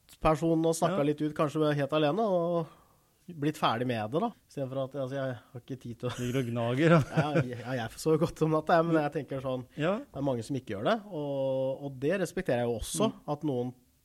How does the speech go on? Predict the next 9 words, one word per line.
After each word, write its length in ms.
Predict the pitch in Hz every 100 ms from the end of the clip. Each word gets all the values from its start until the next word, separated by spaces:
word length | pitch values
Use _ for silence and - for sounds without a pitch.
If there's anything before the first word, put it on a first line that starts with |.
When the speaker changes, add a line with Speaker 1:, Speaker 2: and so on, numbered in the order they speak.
| -
Speaker 1:
faktisk 640 | 127 - - 135 - - _ _ _ _ _ 131
blir 320 | 135 139 147
ordentlig 640 | 139 123 - 127 123 127 110 _ 190 - -
krenka 360 | 156 123 127 123
eller 140 | 127
lei 180 | 127 123
seg, 180 | 156 135
Speaker 2:
Mm. 160 | 127
Speaker 1:
eller 260 | 127 131 131